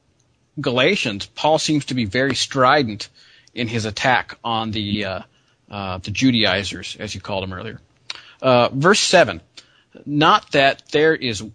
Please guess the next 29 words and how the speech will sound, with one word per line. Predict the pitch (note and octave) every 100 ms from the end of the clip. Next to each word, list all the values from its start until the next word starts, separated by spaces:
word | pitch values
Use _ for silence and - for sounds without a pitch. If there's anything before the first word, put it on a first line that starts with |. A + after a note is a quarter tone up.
| _
one," | B2 A#2+ C#3+ F#3 F#3
uh, | - G#2+ G#2
no, | C#3
I'm | C3+ C3+
sorry, | G#2+ G2 E2 _ _
verse | B2+ C#3
seven, | B2+ G2+ G#2
"Not | C3 D#3+
that | C#3+
there | D3+ C#3+
is | B2
another | A#2 D#3+ A#3 A#2+
one, | F#2 F#2+ C3+ _ - _ _ _
but | C3 A#2+
there | D3+ D#3+
are | C3+
some | - F3 F#3
who | E3+
trouble | D3 - G3 F#3+
you | A#2+ A2+ A2
and | A2
want | A#2+ C3+
to | -
distort | A2 B2 - D3 C#3+ -
the | A2
gospel | A2+ G#2+ - G#2
of | G2
Christ." | - G#2 C2+ - - _ _ _ _ _ _ - - _ _ _
Uh, | C3 B2+ A#2